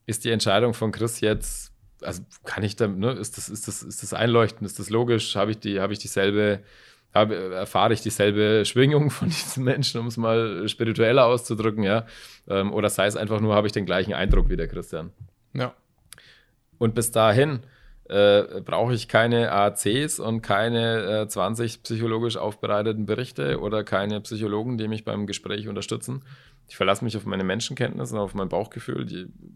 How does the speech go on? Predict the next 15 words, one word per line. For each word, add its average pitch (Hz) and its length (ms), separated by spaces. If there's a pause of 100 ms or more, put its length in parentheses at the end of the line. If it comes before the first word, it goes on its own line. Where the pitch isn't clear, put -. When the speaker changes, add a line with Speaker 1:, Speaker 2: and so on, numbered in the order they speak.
(140)
Speaker 1:
die 104 60
helfen 127 280
mir 110 140
am 98 60
meisten 92 360
weiter. 117 360 (580)
Und 110 260 (240)
in 107 160
der 98 140
Regel 131 260
ist 113 140
es 110 100
ja 113 100
dann 107 200
t-, - 80